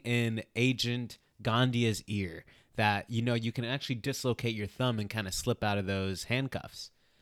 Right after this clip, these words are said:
Now, this is the worst thing that Palermo has ever done. This moment right here is the, just the inciting event that honestly is what the narrative shifts to being about completely in the second half of the season.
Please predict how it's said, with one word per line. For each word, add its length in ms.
Now, 160
this 380
is 260
the 140
worst 440
thing 300
that 140
Palermo 360
has 180
ever 240
done. 300
This 240
moment 360
right 320
here 460
is 400
the, 340
just 300
the 100
inciting 640
event 480
that 320
honestly 640
is 160
what 280
the 80
narrative 480
shifts 380
to 80
being 260
about 320
completely 640
in 100
the 80
second 360
half 320
of 180
the 100
season. 520